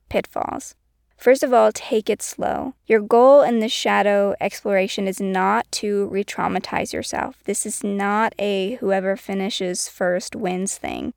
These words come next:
You do not need to process ten, twenty, thirty years of trauma in a weekend of meditation and journaling. Don't do that to yourself.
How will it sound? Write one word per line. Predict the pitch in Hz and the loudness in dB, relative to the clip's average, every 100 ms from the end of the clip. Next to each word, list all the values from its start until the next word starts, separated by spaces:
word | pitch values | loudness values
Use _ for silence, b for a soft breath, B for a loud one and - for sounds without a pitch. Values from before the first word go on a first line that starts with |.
| - | -8
You | 214 | -4
do | 226 | 0
not | 233 220 - | 2 2 0
need | 226 | -4
to | 220 | -4
process | - - 190 226 - 190 185 - - | -6 -4 -2 -2 -2 -2 -2 -6 -8
ten, | - 220 214 | -2 0 0
twenty, | 202 - 214 208 202 | -2 -2 0 0 -4
thirty | - 190 208 | -2 0 2
years | 226 214 208 | 2 0 0
of | 190 | -6
trauma | - 254 285 202 190 | -4 0 0 0 -2
in | - | -2
a | 185 | -2
weekend | 175 190 - 185 185 180 180 | -2 -4 -2 -2 -2 -4 -4
of | - 185 180 214 | 0 2 0 -2
meditation | 175 175 - 180 - - | -4 -4 -4 -4 -4 -6
and | - | -6
journaling. | - 64 65 69 69 - - | -4 -4 -4 -4 -6 -10 -4
Don't | 220 220 233 | 0 2 0
do | 226 | -2
that | 196 - | -2 -2
to | - 185 | -4 -6
yourself. | - - - - | -6 -6 -8 -8